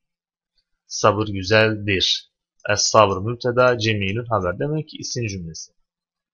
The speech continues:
Altıya bakıyorum. Elif lamlı mı? Değil. Öylesi fiil cümlesi diyebilir miyim? Diyemem. Niye? Halil yazıyor burada,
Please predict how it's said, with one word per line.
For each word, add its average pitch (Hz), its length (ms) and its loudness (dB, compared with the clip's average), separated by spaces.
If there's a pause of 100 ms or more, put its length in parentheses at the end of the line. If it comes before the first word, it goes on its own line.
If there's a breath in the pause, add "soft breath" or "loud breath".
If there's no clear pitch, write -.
(580)
Altıya 147 380 6
bakıyorum. 123 600 0 (360)
Elif 135 300 4
lamlı 139 220 8
mı? 131 160 -6
Değil. 101 280 4
Öylesi 123 420 4
fiil 117 260 2
cümlesi 110 420 0
diyebilir 117 440 6
miyim? 127 300 -2
Diyemem. 90 400 0
Niye? 123 260 -6
Halil 143 360 0
yazıyor 92 360 -2
burada, - 180 -20